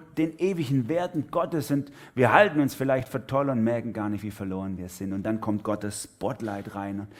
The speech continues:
macht Licht. Und dann verändert sich unser Verhalten, denn wenn du im Finstern lebst, dann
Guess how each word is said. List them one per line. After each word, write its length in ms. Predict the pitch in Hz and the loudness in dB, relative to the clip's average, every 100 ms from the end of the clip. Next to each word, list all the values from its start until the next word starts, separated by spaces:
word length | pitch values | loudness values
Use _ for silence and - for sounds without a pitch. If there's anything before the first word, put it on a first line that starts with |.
| - - | -18 -2
macht 400 | 101 107 98 - | 0 0 -4 -8
Licht. 440 | 107 104 104 - _ _ - - - - - - | -6 -6 -10 -20 _ _ -20 -16 -16 -18 -16 -2
Und 240 | 123 110 | -2 4
dann 200 | 160 190 | 4 4
verändert 460 | 143 160 156 165 160 | 6 6 6 4 2
sich 140 | 156 | 0
unser 200 | 170 156 | 4 4
Verhalten, 600 | 123 135 131 190 202 135 | 4 2 6 8 8 6
denn 160 | 135 135 | 6 8
wenn 140 | 147 | 8
du 60 | 151 | 8
im 120 | 147 | 6
Finstern 420 | - 156 151 143 | 10 8 10 8
lebst, 380 | 139 214 - - | 10 10 8 8
dann 320 | 143 131 135 | 6 6 2